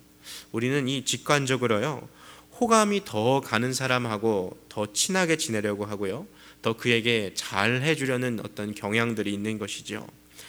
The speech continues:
그러나 반대로 나의 이 마음에 들지 않는 사람은 왠지 피하고 싶고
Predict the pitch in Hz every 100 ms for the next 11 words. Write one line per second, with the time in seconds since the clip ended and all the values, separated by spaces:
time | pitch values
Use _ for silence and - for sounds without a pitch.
0 | - - - 160 160 156 139 139 143 143
1 | 123 98 - 123 113 120 131 127 120 117
2 | 110 127 131 131 123 123 117 120 120 113
3 | 110 117 107 98 110 120 120 - 185 175
4 | 160 151 - 120 117 180